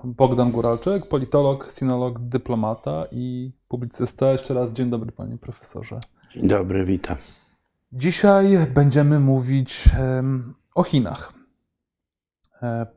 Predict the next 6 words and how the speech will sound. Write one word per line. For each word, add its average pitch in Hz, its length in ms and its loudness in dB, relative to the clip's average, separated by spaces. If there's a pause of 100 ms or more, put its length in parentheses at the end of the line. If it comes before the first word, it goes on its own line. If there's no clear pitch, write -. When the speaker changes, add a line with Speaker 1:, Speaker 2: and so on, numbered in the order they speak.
Speaker 1:
na 127 160 -4
początku 131 440 -4
może 123 240 -6
przytoczę 127 500 -6
jeszcze, - 520 -8 (580)
em, - 840 -14